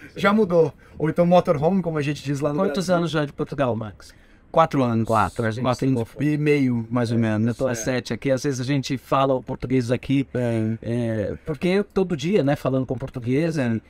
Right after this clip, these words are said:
Speaker 2: e vou dizer uma coisa, gente, é um país maravilhoso.
Speaker 1: Ah, isso aqui é uma beleza.
Speaker 2: Eu sou apaixonado por Portugal.
Speaker 1: Portugal, pra mim, já virou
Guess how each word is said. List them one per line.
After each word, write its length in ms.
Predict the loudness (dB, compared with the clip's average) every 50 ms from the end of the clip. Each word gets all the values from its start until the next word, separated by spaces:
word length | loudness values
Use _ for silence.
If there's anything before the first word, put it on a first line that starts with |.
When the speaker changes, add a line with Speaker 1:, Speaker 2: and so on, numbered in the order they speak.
| -12 _
Speaker 2:
e 60 | -8 -4
vou 100 | -4 -2
dizer 140 | 0 0
uma 160 | 2 2 2 0
coisa, 180 | 0 -2 0
gente, 360 | 0 0 0 0 -2 -4 -6 -6
é 220 | -4 -4 -2 -2
um 200 | -2 -2 -2 -4
país 440 | -2 -2 0 0 0 -2 -4 -8 -10
maravilhoso. 1600 | -8 -6 -4 -2 -2 -2 -2 -4 -4 -4 -6 -6 -8 -10 -14 -20 -20 _ -20 -20 -20 -20 -20 -20 -20 -20 -18 -12 -6 -4 0 2
Speaker 1:
Ah, 400 | 4 4 4 4 4 4 2 0
isso 180 | -2 -4 -4 -6
aqui 160 | -2 0 0
é 40 | 0
uma 120 | 0 -2
beleza. 500 | -2 -4 -4 -4 -2 -4 -4 -4 -6 -6
Speaker 2:
Eu 60 | -8 -8
sou 200 | -4 -4 -2 -2
apaixonado 680 | 0 0 0 0 0 -2 -2 -2 -2 -2 -2 -4 -6 -8
por 100 | -12 -14 -14 -14
Portugal. 340 | -14 -14 -18 -18 -18 -18 -8 -4
Speaker 1:
Portugal, 480 | -4 -4 -2 -2 0 2 4 4 4
pra 140 | 2 0 0
mim, 340 | 2 0 2 2 0 0 0
já 220 | 0 0 0 0
virou 500 | 2 0 0 0 0 0 -2 -2 -2 -4